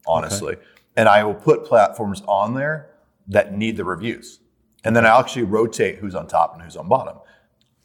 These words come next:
Speaker 1: as well. Because
Speaker 2: Okay.
Speaker 1: then I can, not only am I getting people to my website to give us reviews, but I'm also controlling the flow of the reviews.
Speaker 2: Okay.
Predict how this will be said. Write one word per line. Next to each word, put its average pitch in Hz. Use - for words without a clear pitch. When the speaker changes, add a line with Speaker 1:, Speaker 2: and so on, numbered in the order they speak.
Speaker 1:
as 101
well. -
Because 113
Speaker 2:
Okay. 107
Speaker 1:
then 147
I 123
can, 104
not 117
only 127
am 101
I 87
getting 123
people 107
to 104
my 95
website 90
to 107
give 90
us -
reviews, 98
but 101
I'm 104
also 120
controlling 101
the 82
flow 113
of 82
the 76
reviews. 80
Speaker 2:
Okay. 117